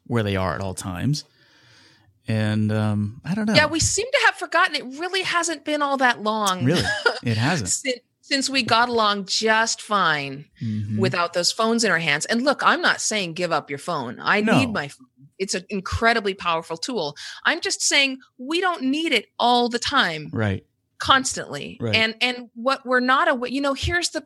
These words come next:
Speaker 2: here's the problem with research, right? The cell phone, rev-, the smartphone specifically revolution has been so f-, explosive. At this point, the U N says more people have access to a cell phone in the world than have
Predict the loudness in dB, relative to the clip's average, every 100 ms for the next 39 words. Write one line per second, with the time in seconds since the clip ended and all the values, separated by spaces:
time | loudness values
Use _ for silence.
0 | -8 -6 -4 -4 -6 -2 0 0 -2 -6
1 | -10 -12 -12 -6 -6 -6 -10 -12 -4 0
2 | 0 -2 -18 -16 -16 -8 -2 2 2 2
3 | 0 2 2 -2 -4 -2 -2 -2 -2 2
4 | 2 0 -2 -2 -2 -4 -2 -2 -4 -6
5 | -4 -4 -4 -4 -2 -4 -4 -4 -4 -2
6 | 0 2 2 0 -2 -10 -18 _ -14 -2
7 | 2 2 0 -2 -2 4 4 4 2 -2
8 | -10 -18 -18 _ -20 -18 -18 -2 -2 0
9 | -4 0 0 0 -2 2 2 2 2 0
10 | 0 0 -2 -2 -4 -4 -4 -2 -2 -4
11 | -6 -4 -2 0 0 0 -4 -4 -4 -4
12 | -4 -4 -6